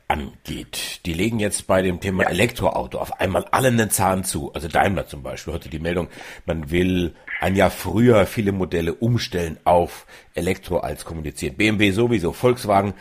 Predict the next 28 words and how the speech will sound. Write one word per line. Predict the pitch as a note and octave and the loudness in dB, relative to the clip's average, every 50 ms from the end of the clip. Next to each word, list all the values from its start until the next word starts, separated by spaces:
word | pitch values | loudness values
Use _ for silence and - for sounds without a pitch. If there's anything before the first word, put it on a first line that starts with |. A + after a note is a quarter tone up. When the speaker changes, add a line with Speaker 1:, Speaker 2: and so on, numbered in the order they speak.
| - - - - _ _ | -14 -20 -20 -20 _ _
Speaker 1:
wischt | B2+ A#2 G#2 C3+ C3+ - - | -6 -2 0 0 0 0 0
jetzt | B2+ A#2+ - - | 0 0 0 -2
den | A2+ A2+ - - | -4 -2 0 -2
Abgasskandal | B2+ B2+ - - A2+ G#2+ G#2 - - G#2 F#2+ F2+ F#2 - | -2 -2 0 0 2 2 2 0 -2 -2 0 0 -2 0
zur | - F#2 | 0 0
Seite | F2 E2+ F2 E2+ G2 F2 | 2 2 2 2 0 -2
und | D#2+ D2+ | -4 -2
wird | E2+ A#2 A#2+ - | -2 -2 0 2
bei | - G#2+ G2+ | 2 2 4
der | F#2+ G2 - | 4 4 2
Europameisterschaft | F#2+ F2+ G2+ B2+ - - A2+ E2+ D#2 D2+ - F2+ D#2 D#2+ - - | 4 4 4 4 4 4 4 4 2 -2 -4 -6 -6 -6 -6 -4
lautstark | - D#2 - G#2+ A#2 - - - G2+ F2 F2 E2 - | -2 0 0 0 -2 -2 -2 0 0 0 0 0 -2
für | - F#2+ | -4 -4
die | D2+ D#2+ D2 - - - - - - - - | -4 -4 -6 -8 -10 -16 -18 -18 -18 -18 -14
Stromer. | - - - F2 F#2 F2 D2+ C#2 C#2+ | -10 -8 -4 -2 0 0 0 0 0
Selbst | D2+ A#2 A2+ - - - G2+ | 0 0 0 -2 -6 -6 -2
Greenpeace | A2 C3 D3+ G#3 B3 C4 A#3 - - D3 D3 B2+ - - - | 2 4 4 6 4 2 0 -2 -2 -2 0 0 -2 -2 0
kann | - B2 B2+ B2 | 2 2 2 4
hier | G#2+ G#2+ A2 F#2+ F2 - - - - - - | 4 4 4 4 4 2 -6 -20 -18 -10 -8
nicht | G#2+ G2+ - - | -8 -6 -4 -4
dagegenhalten, | G2 E2 F#2+ F#2 E2 F#2 F2 E2 F2 E2 E2 - - E2+ | -2 0 0 -2 -2 -2 0 2 2 2 2 0 -4 -6
nicht | E2 E2+ E2 F2 | -6 -6 -4 -2
mal | F2+ D#2+ | -2 -2
mit | D#2+ D#2+ - - | -2 -4 -4 -4
einer | D#2+ C#2 - | -4 -2 -2
absolut | - - - - F#2 F2+ - - | -4 -6 -6 -6 -8 -8 -8 -8
missglückten | F2 D#2+ - - - F2+ - - - - D#2 C#2+ - - - - - - - | -10 -10 -10 -8 -8 -8 -8 -8 -10 -12 -12 -10 -12 -16 -20 -20 -14 -8 -8
Aktion. | D2 - - - F2 D2 C#2+ | -8 -6 -4 -4 -4 -4 -4